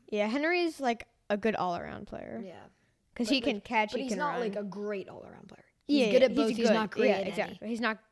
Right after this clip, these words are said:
Speaker 1: great at
Speaker 2: Whereas, like,
Speaker 1: anything.
Speaker 2: Kittle's a great all-around player.
Speaker 1: Yeah.
Speaker 2: And is healthy. But we'll get
Speaker 1: So,
Speaker 2: to that
Speaker 1: who
Speaker 2: later.
Speaker 1: do you think's winning Buffalo at, or New England at Buffalo?
Speaker 2: I'm gonna be honest. I know I'm biased.
Speaker 1: Okay.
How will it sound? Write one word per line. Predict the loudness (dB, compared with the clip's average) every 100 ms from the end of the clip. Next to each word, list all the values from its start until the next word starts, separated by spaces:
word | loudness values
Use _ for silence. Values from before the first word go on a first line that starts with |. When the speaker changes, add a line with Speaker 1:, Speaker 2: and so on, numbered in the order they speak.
| _
Speaker 1:
great | 4 6
at |
Speaker 2:
Whereas, | 6 4
like, | 2
Speaker 1:
anything. | 2 -2 -4 -10
Speaker 2:
Kittle's | 0 4 4 4 -2
a |
great | -8 -4 -4 -4
all-around | -6 -10 -10 -12
player. | -12 -12 -12 -14 -12
Speaker 1:
Yeah. | -6 -6 -8 _
Speaker 2:
And | -6 -6
is | -8 -14 -16
healthy. | -14 -14
But | -10 -10 -12 -16 -6
we'll | -4
get | 4
Speaker 1:
So, |
Speaker 2:
to | 6 8
that | 6
Speaker 1:
who |
Speaker 2:
later. | 4
Speaker 1:
do | 4
you |
think's | 4 0 0
winning | -2 0 -2
Buffalo | -4 -6 -8 -16
at, | -18 -20 -16
or | -10 -8
New | -4 0
England | 2 2 0
at | -2 -2
Buffalo? | -4 -4 -4
Speaker 2:
I'm | 0
gonna | 2
be | 4 4
honest. | 4 0 -2 -4 -10 -16 _
I | -10
know | -8 -6 -2
I'm | -2 -4
biased. | -8 -10 -8 -8 -10 -14 -16 -20 -20 -20 -12
Speaker 1:
Okay. | -10 -8 -10